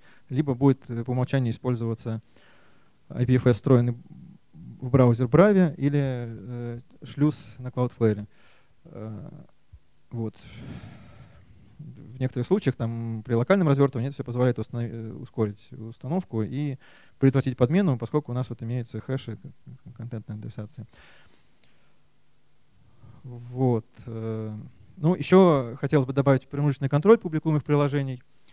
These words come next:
э, чтобы они не попадали непосредственно от, э, разработчиков П О,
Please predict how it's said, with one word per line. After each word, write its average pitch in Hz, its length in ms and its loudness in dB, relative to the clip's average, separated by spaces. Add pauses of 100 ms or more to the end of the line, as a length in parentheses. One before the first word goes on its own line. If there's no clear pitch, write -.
(420)
э, 120 480 -8
чтобы 135 260 2
они 143 120 4
не 135 80 0
попадали 143 340 2
непосредственно 123 720 -2
от, 120 320 -6
э, 113 460 -12 (120)
разработчиков 127 600 -4
П - 80 -2
О, 110 260 0